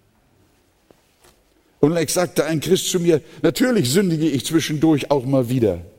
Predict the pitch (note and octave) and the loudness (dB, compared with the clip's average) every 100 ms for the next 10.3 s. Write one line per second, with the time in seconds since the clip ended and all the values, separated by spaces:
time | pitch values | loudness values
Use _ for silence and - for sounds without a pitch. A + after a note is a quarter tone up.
0 | _ _ _ _ _ _ D3 C3+ D3 D#3 | _ _ _ _ _ _ -6 -4 0 2
1 | F#3+ - D#3 D3+ D3+ D3 A3 F#3+ - D#3 | 2 2 -2 -2 -2 0 0 0 -2 -6
2 | C3+ D3+ A#2 B2+ - C3+ D3 F3 F3+ B2+ | -6 -6 -4 -6 -4 -6 -4 -6 -2 -2
3 | A2 - A#2 C3+ C3+ C3 C#3+ C#3+ D#3 C3 | -2 -4 -2 -2 -4 -2 -2 0 -2 -2
4 | B2+ A2 - _ - - - B2 A#2+ A#2 | -6 -8 -14 _ -10 -10 -8 -8 -4 -2
5 | C3+ B2+ C#3 C#3+ D#3 B2+ D#3 F3 C#3+ D3+ | -2 -2 -2 0 0 0 -4 -2 0 0
6 | F#3 F3+ - G#3+ G#3 - - - - D#3 | 0 0 -2 0 0 -2 -8 -20 -6 -2
7 | F3+ - G3 F3+ D#3+ F#3 E3+ D3 D3 E3 | -2 0 0 0 0 0 0 -4 -2 -2
8 | C#3+ F#3 C#3 A2+ F2 - - _ _ D3 | 0 -2 -2 -4 -6 -18 -20 _ _ -6
9 | C#3 C3 B2+ C3 D3 C3 C3 B2 A#2 - | -2 -2 -2 -4 -2 -2 -2 -4 -6 -4
10 | C3 G#2 | -4 -4